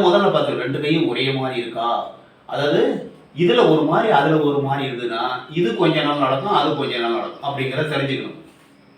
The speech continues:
ஒரு பிறப்பின் நோக்கம் அப்படின்னா, ஆயுள் ரேகையை பார்க்கணும். ஆயுள் ரேகை நல்லா இருந்தது, அவங்களுக்கு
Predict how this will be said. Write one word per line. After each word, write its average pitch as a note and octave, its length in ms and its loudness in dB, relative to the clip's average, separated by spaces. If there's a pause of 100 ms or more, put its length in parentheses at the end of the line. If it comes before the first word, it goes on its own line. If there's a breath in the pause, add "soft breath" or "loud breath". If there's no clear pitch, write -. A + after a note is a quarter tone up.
(760 soft breath)
ஒரு D#3 220 6 (300)
பிறப்பின் G3+ 500 4 (140)
நோக்கம் F3 480 4 (160)
அப்படின்னா, - 420 -4 (480)
ஆயுள் G3+ 380 2
ரேகையை B2+ 340 0 (100)
பார்க்கணும். A2+ 380 -6 (400)
ஆயுள் G3 380 2
ரேகை D3 220 2 (120)
நல்லா E3 260 2
இருந்தது, C3+ 400 -2 (800)
அவங்களுக்கு D#3 540 2